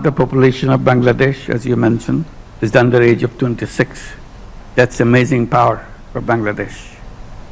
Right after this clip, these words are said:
And a very, very creative very dedicated young people. Young people who can be trusted with all the challenges of business, all the ch-, challenges of the world.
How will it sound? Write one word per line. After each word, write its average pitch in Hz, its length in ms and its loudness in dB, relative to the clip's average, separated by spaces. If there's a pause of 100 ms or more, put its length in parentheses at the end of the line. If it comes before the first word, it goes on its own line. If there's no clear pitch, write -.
(480)
And 127 140 -2
a - 60 -4
very, 151 180 8 (320)
very 151 180 6 (180)
creative 147 520 4 (1600)
very 143 220 6
dedicated 135 760 2
young 120 260 2
people. 110 340 -8 (1800)
Young 131 240 4
people 139 440 4
who 131 100 6
can 127 220 0
be 127 100 4
trusted - 520 0 (500)
with 120 140 0
all 143 220 6
the 139 120 4
challenges 127 580 4
of 113 180 -2
business, 135 520 2
all 120 160 2
the 123 160 2
ch-, - 300 -10
challenges 120 420 0
of 110 100 -4
the - 80 -6
world. - 260 -4